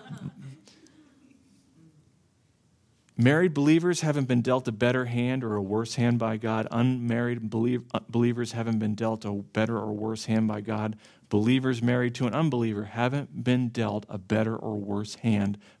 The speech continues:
by God. So we don't need to make excuses, and we don't have to change our circumstances, and we certainly don't need to invest our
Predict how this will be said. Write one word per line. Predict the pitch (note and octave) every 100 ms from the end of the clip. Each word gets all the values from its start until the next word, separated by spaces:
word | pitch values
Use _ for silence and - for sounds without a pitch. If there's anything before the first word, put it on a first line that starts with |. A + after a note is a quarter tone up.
| _
by | A2+ G2+ G2+ G2+ _ _ -
God. | B2+ A2 F#2+
So | - B2
we | A2+
don't | A2+ C3 C#3
need | C#3 C3
to | A#2+
make | B2 A#2+
excuses, | G#2 - - D3 D#3 D#3 A2+ G#2 - - -
and | B2
we | A#2
don't | C3+ C#3+
have | C3+ C3+ -
to | A#2+
change | - D3+ D3+ C#3+
our | A#2+
circumstances, | - D#3+ D#3 B2+ - A2+ G#2+ A2 G#2 - - - -
and | B2+ A#2+
we |
certainly | A#2+ - E3 D#3+ D3+
don't | C#3+ C#3
need | C3+ A#2+
to | C3+
invest | A#2+ G#2 B2 D3 - - - - - -
our | A#2+ A#2 A2+